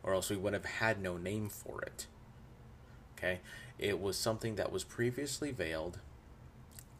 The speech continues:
and is now unveiled. So, even though there were those that had the knowledge of Christ and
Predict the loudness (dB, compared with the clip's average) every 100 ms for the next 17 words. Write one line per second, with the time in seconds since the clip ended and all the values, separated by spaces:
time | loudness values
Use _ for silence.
0 | -6 -2 0 -2 4 6 6 2 2 2
1 | 2 2 0 0 -2 -6 -14 -16 -16 -18
2 | -18 -18 -18 -18 -16 -16 -16 -16 -8 2
3 | 8 8 6 -2 -14 -14 -14 -14 -16 -16
4 | -16 -16 -16 -16 -18 -18 -18 0 2 4
5 | 4 8 8 8 6 4 6 4 6 8
6 | 8 4 0 0 0 4 4 4 0 -4
7 | -10 -12 -12 -14 -16 -16 -16 -16 -16 -16
8 | -16 -16 -16 -16 -14 -12 -12 -10 -2 0
9 | 2 4 4 4 2 0 -4 -8 -14 -16
10 | -16 -16 -16 -18 -16 -16 -16 -14 -14 -16
11 | -16 -16 -16 -16 -2 2 6 6 4 2
12 | -6 -10 -10 -14 -14 -8 2 4 4 2
13 | -2 -4 -4 -2 -2 -4